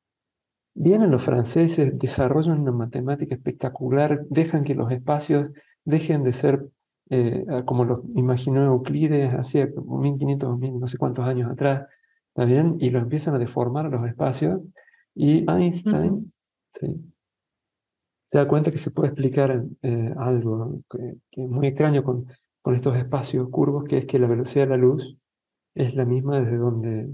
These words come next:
Speaker 1: se la mide a la velocidad que se la mide. Y uno piensa que no tiene nada que ver, pero el electromagnetismo explicado por Maxwell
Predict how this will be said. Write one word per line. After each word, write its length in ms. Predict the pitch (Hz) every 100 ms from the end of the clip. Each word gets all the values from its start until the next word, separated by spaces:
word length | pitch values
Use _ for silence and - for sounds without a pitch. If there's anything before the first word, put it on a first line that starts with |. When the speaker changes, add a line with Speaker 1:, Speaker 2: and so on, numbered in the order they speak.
| -
Speaker 1:
se 160 | - 123
la 80 | 120
mide 240 | 135 143
a 40 | 123
la 80 | 110
velocidad 360 | 110 113 143
que 80 | 131
se 120 | -
la 100 | 147
mide. 260 | 139 123 - - _ _ _ _ _ -
Y 80 |
uno 260 | 131 156 160
piensa 280 | 147 160 135
que 60 |
no 60 | 120
tiene 200 | 127 139 135
nada 40 |
que 140 | 143
ver, 240 | 165 170 - _ -
pero 400 | 131 123 127 127 - -
el 160 | 131
electromagnetismo 1040 | 131 151 180 185 160 139 131 127 196 175 156
explicado 520 | - 139 143 160 143
por 220 | - 120
Maxwell 560 | 127 151 - 139 170